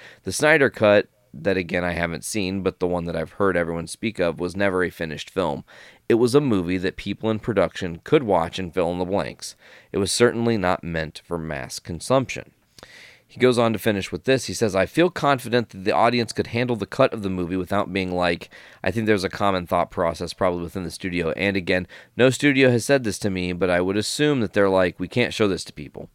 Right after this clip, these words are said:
Uh, yes, there is a Snyder Cut, but no audience would be able to look at this and see what the director's intent was. And I, I actually disagree. That would seem like common wisdom, because everybody always wants to put their best foot forward, but I think the audience now, particularly the audience that would consume the Snyder Cut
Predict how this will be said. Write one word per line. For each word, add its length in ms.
Uh, 240
yes, 280
there 180
is 140
a 80
Snyder 260
Cut, 220
but 100
no 220
audience 340
would 140
be 120
able 180
to 60
look 280
at 160
this 200
and 120
see 200
what 180
the 100
director's 500
intent 340
was. 320
And 120
I, 240
I 140
actually 320
disagree. 560
That 240
would 240
seem 340
like 300
common 320
wisdom, 380
because 240
everybody 520
always 360
wants 220
to 100
put 300
their 120
best 260
foot 160
forward, 380
but 140
I 80
think 240
the 100
audience 420
now, 220
particularly 560
the 80
audience 360
that 120
would 140
consume 460
the 100
Snyder 320
Cut 260